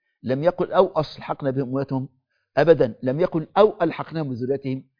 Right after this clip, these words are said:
بل قال: "وما ألتناهم من عملهم من شيء"، يعني ما أنقصنا الأبناء من أجورهم من أجر، ومع ذلك أضفنا كامل أجر الأبناء للآباء،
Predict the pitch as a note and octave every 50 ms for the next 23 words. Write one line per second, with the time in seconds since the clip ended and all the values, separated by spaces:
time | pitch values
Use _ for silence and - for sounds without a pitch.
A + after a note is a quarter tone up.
0 | _ _ _ _ - C3+ C#3 C3 C3 - - D#3 D#3 D3 C#3+ C#3 C#3 C3+ C3+ C#3
1 | C3+ C3+ - D3 C3+ C3 B2+ B2+ - A#2 C3 C3+ C3+ C3 B2 B2+ C3 B2+ B2+ A#2+
2 | A2+ A#2 C3+ C3 B2 B2 B2 B2+ B2 A#2 - - D3+ E3 F3+ - _ _ _ _
3 | _ _ - B2+ C#3+ C3+ - D3+ D3 D3 E3+ F3+ E3+ - - D3+ C#3+ C3 - E3+
4 | E3 - - C#3+ C#3 C3+ C3 _ C3+ A2 A2+ C3+ D#3 D#3 D3+ - D3 C3+ C3+ A#2+
5 | A#2 C3 D#3+ D#3+ D3+ C#3 C3+ - F#3+ G3+ F3 F#3+ F#3 F3+ _ _ _ _ - C3
6 | C#3 D3 B2 C#3 E3+ E3 D#3 D3+ - - C#3 C3 E3 - - C#3+ C3+ C3+ C3 -
7 | - D#3 D#3+ D3+ C#3 C#3 C#3 C#3 D#3+ D3+ C3 C3+ C3 B2+ - C3 A2+ C3 C3+ C#3+
8 | C#3 C3+ C3 B2+ B2+ B2+ A#2 C3+ C3+ C3+ C3+ -